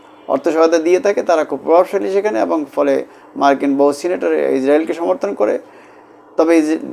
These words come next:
সেই সমর্থন ইসরায়েলের প্রতি কমে আসছে এবং মার্কিন জনগণের ইসরায়েলের প্রতি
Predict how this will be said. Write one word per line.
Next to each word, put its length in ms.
সেই 580
সমর্থন 580
ইসরায়েলের 320
প্রতি 180
কমে 300
আসছে 280
এবং 360
মার্কিন 440
জনগণের 500
ইসরায়েলের 380
প্রতি 280